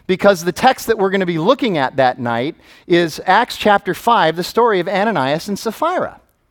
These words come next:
Now, if you don't know the story of Ananias and Sapphira, essentially what they do is they lie to God, and God strikes them dead right there on the spot. Not exactly a seeker-friendly text.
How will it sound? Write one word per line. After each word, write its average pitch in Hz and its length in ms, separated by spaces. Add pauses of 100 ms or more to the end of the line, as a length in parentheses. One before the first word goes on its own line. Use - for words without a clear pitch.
(1160)
Now, 202 100
if 190 80
you 220 80
don't 311 160
know 311 120
the 240 80
story 240 280
of 208 80
Ananias 202 500
and 165 120
Sapphira, 175 640
essentially 247 440
what 180 200
they 240 140
do 170 200
is 165 120
they 208 160
lie 233 380
to 226 140
God, 165 480
and 165 240
God 202 260
strikes 233 380
them 214 220
dead 151 320
right 165 240
there 135 240
on 120 180
the 120 80
spot. 82 320 (1600)
Not 233 260
exactly 208 540
a 190 160
seeker-friendly 202 1000
text. - 720